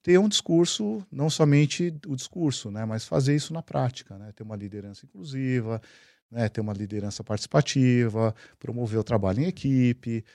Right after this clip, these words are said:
né, trazer as pessoas. Eu sempre falo o seguinte, e vou falar pro resto da vida, né,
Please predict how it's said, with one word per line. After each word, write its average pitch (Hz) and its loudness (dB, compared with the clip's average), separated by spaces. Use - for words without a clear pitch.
né, 120 -2
trazer 117 4
as 123 4
pessoas. 110 -4
Eu 110 -14
sempre 123 -14
falo 120 0
o 127 -2
seguinte, 120 -6
e - -10
vou 120 -6
falar 117 4
pro 117 -6
resto 120 0
da 160 0
vida, 131 -4
né, 110 -12